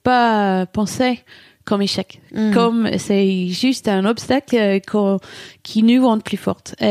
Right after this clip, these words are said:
Speaker 1: euh, moi, c'était en deux mille douze, donc lors du, de mon dernier Vendée Globe, qui, euh, euh, malheureusement, j'ai, j'ai cassé mon mât après qu'une semaine de course. Euh, donc, euh, j-, c'était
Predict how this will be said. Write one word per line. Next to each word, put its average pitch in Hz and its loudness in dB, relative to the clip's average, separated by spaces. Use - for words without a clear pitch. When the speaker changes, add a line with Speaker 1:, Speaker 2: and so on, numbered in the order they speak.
Speaker 1:
euh, 180 0
moi, 214 0
c'était 185 -4
en 202 0
deux 202 2
mille 190 0
douze, 214 0
donc 180 -4
lors 190 0
du, 180 0
de 208 2
mon 208 2
dernier 226 2
Vendée 202 0
Globe, 190 0
qui, 202 0
euh, 175 0
euh, 180 2
malheureusement, 202 2
j'ai, 180 -4
j'ai 175 -2
cassé 220 2
mon 220 4
mât 214 0
après 190 -2
qu'une 226 0
semaine 208 -2
de 190 -2
course. - -8
Euh, 175 -2
donc, 190 -4
euh, 185 2
j-, - -4
c'était 202 0